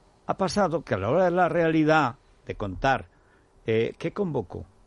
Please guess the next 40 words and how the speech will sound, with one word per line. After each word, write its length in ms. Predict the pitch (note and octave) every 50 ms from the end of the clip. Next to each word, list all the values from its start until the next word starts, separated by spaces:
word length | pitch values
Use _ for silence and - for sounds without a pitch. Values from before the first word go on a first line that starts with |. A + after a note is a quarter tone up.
| _ _ _ _
A 120 | - A#2
los 200 | A2+ A2 G#2+ -
tres 240 | - D3+ C#3+ C#3+ A2
líderes, 320 | C3+ D#3 D3+ A#2 G2+ F2 F2
no 120 | G2+ B2+
convocó 340 | - F3+ D#3 A2 F#2 - G#2
a 20 |
Abascal, 420 | E2+ D2 C#2+ - - C#3+ C#3+ A2+ - - _ _ - - _ -
convocó 340 | - A2+ G#2+ G2+ - - F#3
a 80 | F#3
posibles 520 | - - G3+ - D3+ D#3+ E3 F#3 C#3 - -
socios 380 | - D#3+ D3+ - F#3+ E3+ C3+
de 100 | C3+ B2
gobierno. 580 | G#2 - F#2+ F#2 A2+ C#3 C#3 A2+ G2+ F#2+ F#2 F2+ - _ _ _ - - - - - -
¿Y, 120 | - B2+ C3+ C3+ -
y, 240 | - C#3 C3 B2+ -
y 140 | - C#3 A#2
quién, 420 | - - F3 F#3+ G#3+ A3+ A3+ A3
eh, 160 | A3+ G#3+ - -
or-, 220 | - F#3 E3+ - -
hace 260 | - D#3 D3 - F#3
el 120 | D#3+ C#3
guión? 320 | C#3 D3 D3+ C#3+ B2+ A2+ - - - - _ _ -
iceta. 600 | - A2+ G2+ - - - C#3 - - C3+ B2+ - - - - - - - - -
Es 140 | - - -
decir, 200 | - D#3 C#3 C3+ -
al 180 | B2+ B2+ B2
final, 460 | G#2+ - - B2 C#3+ G3 A3 G#3+ F3+ - - - - - - _ _ _ -
la, 260 | A#2 A2+ A2+ A2+ - -
la 140 | A2 F#2 F2
patética 600 | - - - - C#3+ D3+ - - B3 - - E3+
intervención 680 | B2+ G2+ - - - D#2+ - - - - - F#3+ G3+
del 160 | - - -
miércoles, 420 | - F2+ C3 D3+ - - D3+ G2 -
que 120 | - F#2+
fue 140 | - - A#2+
una 80 | F3 B3
intervención 720 | A3 - - - - - - - - - C3 F#3 A3 - - - - - _ _ _ _ -
de 160 | - - G#2
alguien 400 | G#2+ C#3+ E3 D#3+ A#3+ A#3+ A3+ -